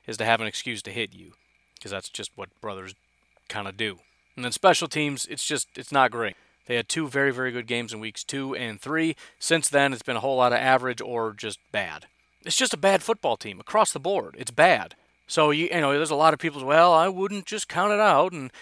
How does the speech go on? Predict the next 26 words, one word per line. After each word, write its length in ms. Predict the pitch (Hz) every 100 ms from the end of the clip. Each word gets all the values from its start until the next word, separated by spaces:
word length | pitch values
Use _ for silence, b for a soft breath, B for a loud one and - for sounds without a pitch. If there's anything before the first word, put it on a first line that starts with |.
| B
it's 160 | 156
true 320 | - - 247
that 160 | 185 175
there 160 | 170 165
are 60 |
definitely 520 | 139 170 170 165 156
times 400 | 151 156 160 156
when 140 | 147 139
teams 480 | - 156 156 143 - b b b b b
nearly 640 | 113 131 156 160 160 151 151
win 340 | 135 151 147
games 300 | 135 143 139
that 100 | 135
they 100 | 131
shouldn't. 420 | 120 143 139 151
You 80 | 120
know, 120 | 127
the, 240 | 127 127 120
the 220 | 120 123
Vikings 500 | 110 131 135 139 120
almost 400 | 101 135 135 117
lost 400 | 110 127 135 -
to 60 | 127
the 80 | 120
Denver 320 | 127 135 127
Broncos, 640 | 123 127 120 131 131 127